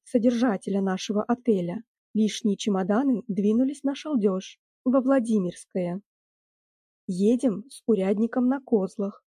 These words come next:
которого предложили нам просто как заботливого дядьку, и который сам оказался из Немоляев.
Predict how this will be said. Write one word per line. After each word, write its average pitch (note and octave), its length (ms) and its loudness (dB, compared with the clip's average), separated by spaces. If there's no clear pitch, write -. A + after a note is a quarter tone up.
которого A3 420 0
предложили G3+ 640 0
нам G3 300 -2
просто D#4+ 380 -4
как C4 200 -2
заботливого A#3 680 0
дядьку, A#3 520 -2
и A#3 60 -2
который G#3+ 340 0
сам A#3+ 360 0
оказался G#3 680 -2
из G#3+ 200 0
Немоляев. G#3+ 840 2